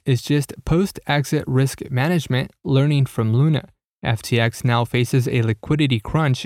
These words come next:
as users rush to withdraw assets. Aave Companies submitted a proposal to support Balancer L P tokens. The integration would allow Vote Escrow tokens, also known as V tokens, to be used as collateral,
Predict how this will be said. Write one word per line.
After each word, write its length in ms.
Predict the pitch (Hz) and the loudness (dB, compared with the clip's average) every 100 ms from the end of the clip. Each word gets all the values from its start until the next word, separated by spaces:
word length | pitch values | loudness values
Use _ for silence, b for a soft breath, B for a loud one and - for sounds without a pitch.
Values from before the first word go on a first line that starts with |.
| - | -4
as 160 | 131 123 | 0 2
users 440 | 131 131 139 - | 2 2 0 0
rush 280 | 123 127 - | 0 0 -2
to 160 | - 143 | -2 0
withdraw 500 | 139 - 110 104 - | 0 0 0 0 0
assets. 560 | - 139 - 135 - - _ _ - | 0 0 -2 -10 -14 -18 _ _ -2
Aave 340 | 147 202 233 - | 0 0 -2 0
Companies 480 | 170 196 165 139 170 | 0 2 2 0 -2
submitted 420 | - 123 120 120 | 0 2 4 2
a 140 | 127 | 0
proposal 520 | - 110 131 135 151 151 | -2 -2 0 0 0 0
to 140 | 139 | -2
support 480 | 120 - - 147 147 | -2 -4 -2 0 0
Balancer 480 | 131 147 165 - - - | 0 2 0 0 -2 -2
L 140 | 123 | -2
P 220 | - 185 | 0 -2
tokens. 580 | - 131 110 - - - - | 0 0 -2 -6 -12 -18 -6
The 160 | 139 127 | 0 2
integration 600 | 120 123 127 120 139 123 | 2 4 2 2 2 2
would 120 | 123 | 2
allow 440 | 127 123 131 131 | 2 2 2 0
Vote 360 | 131 123 156 - | 0 0 0 0
Escrow 360 | 147 143 - 123 | -2 -2 0 -2
tokens, 600 | - 156 185 123 131 - - | 0 -2 0 0 0 -2 -6
also 240 | 120 123 | -2 0
known 160 | 117 113 | 2 2
as 180 | 107 - | 0 -2
V 240 | 117 165 | 0 0
tokens, 480 | - 117 117 127 135 | 2 0 2 0 0
to 100 | - | -4
be 140 | 113 110 | -2 0
used 400 | 127 131 135 - | 0 0 0 -2
as 220 | 131 131 | -2 -2
collateral, 640 | 123 120 139 147 120 | -2 2 2 2 0